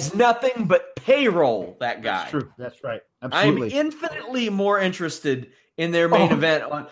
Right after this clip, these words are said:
Speaker 2: Oh.
Speaker 1: I might do a live podcast after Redemption now.
Speaker 2: <laughs> Oh, man. Dude, Pe-, uh, Pentagon and, and Phoenix,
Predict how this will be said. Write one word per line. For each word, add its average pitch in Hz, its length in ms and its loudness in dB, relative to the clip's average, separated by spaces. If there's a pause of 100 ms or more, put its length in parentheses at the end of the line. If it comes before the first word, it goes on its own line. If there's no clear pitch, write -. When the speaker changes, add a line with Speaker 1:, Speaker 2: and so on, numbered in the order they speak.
Speaker 2:
Oh. 294 140 4
Speaker 1:
I 330 180 6
might 247 300 4
do 247 180 0
a 277 40 8
live 285 360 4
podcast 226 680 2
after 165 280 -2
Redemption 143 600 -2
now. 123 320 4
Speaker 2:
<laughs> - 40 2
Oh, - 180 4
man. 202 500 -10 (260)
Dude, 247 200 -2
Pe-, - 220 4 (540)
uh, 202 100 2 (140)
Pentagon 277 760 4 (260)
and, 165 500 -2
and 147 220 -6
Phoenix, 214 560 -4